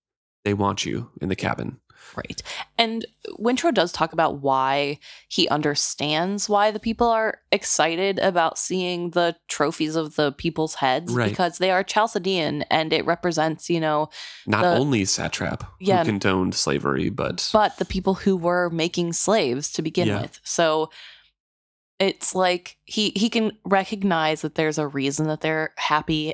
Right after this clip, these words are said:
Speaker 2: and that, like, ultimately it is for the greater good that those people aren't around, but he can't accept the, like, thrill and exuberance over the death of one of Saw's creation,
Speaker 1: Right.
Speaker 2: essentially. <laughs>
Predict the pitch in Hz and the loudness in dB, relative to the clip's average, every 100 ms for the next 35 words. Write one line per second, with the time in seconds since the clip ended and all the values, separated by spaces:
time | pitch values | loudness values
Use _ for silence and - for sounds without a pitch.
0 | - 151 147 147 135 139 - _ _ _ | -4 -2 -2 -2 -4 -4 -10 _ _ _
1 | - 160 160 170 - 156 151 120 - 156 | -6 -4 0 0 2 0 2 0 2 0
2 | 147 - 160 160 165 165 170 165 165 165 | 0 -2 -2 -2 0 0 0 0 -2 0
3 | 175 - 170 165 170 175 170 170 175 170 | -2 0 -2 0 0 0 0 0 -2 -4
4 | - 147 165 156 - - - - _ - | -8 2 4 4 0 -8 -18 -18 _ -8
5 | 170 - 175 160 160 - 156 147 - - | -6 0 0 2 0 0 0 0 -4 -2
6 | 156 143 135 - - _ _ _ _ _ | 0 2 0 -4 -20 _ _ _ _ _
7 | - - 151 156 151 143 143 - 147 143 | -10 -6 -2 0 2 2 0 0 -2 -2
8 | 143 139 - - - 165 151 151 147 147 | -4 -6 -10 -20 -4 -4 0 0 2 0
9 | 135 139 - 143 143 139 135 127 - 135 | 0 -2 0 0 0 0 2 0 0 -2
10 | 135 143 - 113 110 - - - 151 - | 0 0 0 0 0 -4 -4 -2 -4 -4
11 | - - 165 - - 196 - - _ | -4 0 0 0 0 0 -2 -4 _